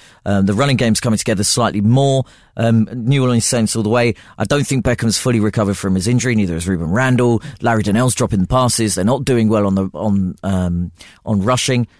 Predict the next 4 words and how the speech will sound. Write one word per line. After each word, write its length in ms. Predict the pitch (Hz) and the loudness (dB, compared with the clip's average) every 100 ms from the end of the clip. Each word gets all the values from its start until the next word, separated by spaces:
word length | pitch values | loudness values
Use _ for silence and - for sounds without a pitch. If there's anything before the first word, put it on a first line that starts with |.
| _ _ _ | _ _ _
Uh, 140 | - - _ 156 | -12 -12 _ 0
Eli's 420 | 139 131 104 - | 2 4 2 0
flaky. 540 | 127 117 110 120 107 _ _ _ _ _ - | 0 0 0 -2 -2 _ _ _ _ _ -16
Saints. 520 | - 123 104 85 - | -6 -4 -4 -6 -12